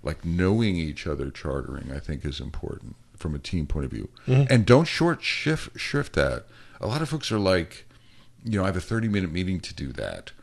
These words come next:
Speaker 1: or something. And that may be enough time, but don't <laughs> take as much time
Speaker 2: Yeah.
Speaker 1: as you need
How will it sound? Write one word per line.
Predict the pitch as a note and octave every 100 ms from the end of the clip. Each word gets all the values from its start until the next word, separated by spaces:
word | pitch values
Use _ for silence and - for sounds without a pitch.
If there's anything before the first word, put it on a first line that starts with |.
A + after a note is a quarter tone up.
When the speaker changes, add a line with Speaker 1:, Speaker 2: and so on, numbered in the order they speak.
| - -
Speaker 1:
or | - F2
something. | - D#2+ - C2+ G#1 -
And | F2+
that | G#2+
may | A#2+ F#2+ G#2+
be | C3 A#2
enough | D2+ D2+ -
time, | - D#2+ D#2 C#2+
but | D#2+ D2 - - - - -
don't | A#2 E3 C3 - - - - -
<laughs> | - - - -
take | D3 D#3+ G2+
as | F2+
much | G2 B2+ -
time | - A2+ A#2 A#2+
Speaker 2:
Yeah. | G#2+
Speaker 1:
as | F#2+
you | G#2 G#2
need | F#2+ G2+ F#2+ A#1+ -